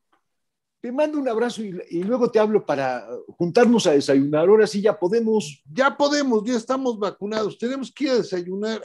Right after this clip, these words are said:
Speaker 2: A ver si nos da el aire y no nos da algo raro.
Speaker 1: Pues
Speaker 2: Como
Speaker 1: mira,
Speaker 2: agorafobia.
Speaker 1: va a ser, va a ser raro encontrarte porque <clears throat>
Speaker 2: Sí,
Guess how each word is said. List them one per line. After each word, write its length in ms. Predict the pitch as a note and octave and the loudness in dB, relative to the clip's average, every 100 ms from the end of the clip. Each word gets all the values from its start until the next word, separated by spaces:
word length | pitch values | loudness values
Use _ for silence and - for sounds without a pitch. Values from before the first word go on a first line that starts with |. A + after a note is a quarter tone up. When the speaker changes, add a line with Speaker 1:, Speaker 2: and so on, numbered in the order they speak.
| D3+ | -4
Speaker 2:
A 60 | |
ver 220 | E3+ A3+ G3+ _ | -4 -4 -10 _
si 160 | - D#3+ | -8 -4
nos 180 | D#3+ E3 | -2 0
da 80 | |
el 120 | A3+ A3+ | 0 0
aire 240 | A#3 G#3+ | -2 -2
y 40 | F#3+ | -2
no 140 | G#3 | -2
nos 220 | G3+ F3 | -2 -2
da 340 | G3+ G3 E3 - _ _ | 0 0 -2 -4 _ _
algo 320 | - F#3+ E3 | -2 -2 0
raro. 460 | B2 A#2+ D3+ F3 D3 _ _ _ _ _ _ _ _ _ _ | -4 -6 -10 -10 -14 _ _ _ _ _ _ _ _ _ _
Speaker 1:
Pues 160 | - C#3+ | -16 -6
Speaker 2:
Como 140 | C#3 | 0
Speaker 1:
mira, 140 | D3+ D3+ | 2 2
Speaker 2:
agorafobia. 840 | D3+ E3+ E3+ D#3+ F3+ G#3+ B3 G3+ | 4 6 6 6 4 4 4 0
Speaker 1:
va 60 | - | 0
a 0 | |
ser, 80 | - _ _ _ - - | -8 _ _ _ -14 -6
va 40 | |
a 40 | G3+ | -6
ser 180 | - G3+ | -4 -4
raro 300 | F#3 G#3 A3 | -2 0 0
encontrarte 720 | - D3 C3+ E3+ F3 E3+ C3 | -2 -4 -2 -4 -4 -4 -8
porque 840 | - G#2 - A2 G#2+ A#2 B2 C#3+ - - | -8 -14 -4 0 0 -2 -6 -12 -16 0
<clears throat> 1400 | F3 F3+ - - - - - _ _ - _ _ _ - | 2 2 -2 -8 -8 -10 -14 _ _ -20 _ _ _ -14
Speaker 2:
Sí, 440 | D#3 D#3+ F#3 | -12 -10 -10